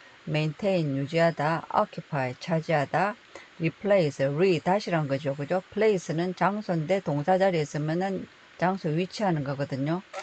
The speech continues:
어떤 장소에 다시 뭘 였는 거니까 이거는, 아, 어,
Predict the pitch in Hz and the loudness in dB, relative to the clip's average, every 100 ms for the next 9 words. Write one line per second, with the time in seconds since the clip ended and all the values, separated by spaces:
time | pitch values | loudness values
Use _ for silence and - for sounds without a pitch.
0 | - - - - 190 - 185 185 196 185 | -16 -20 -14 -4 -2 0 2 2 2 0
1 | 185 202 - 180 208 - 196 180 165 170 | 2 2 0 0 0 -2 -2 0 2 2
2 | 180 208 226 - - - - - - - | 0 -2 -6 -16 -20 -20 -20 -20 -20 -20
3 | - - - - 156 156 175 160 147 185 | -20 -20 -14 -2 0 2 2 0 0 0
4 | 180 170 156 165 160 131 139 143 156 147 | 0 0 0 0 0 -2 -2 -2 0 -2
5 | 127 - - - 98 | -4 -10 -12 -4 -4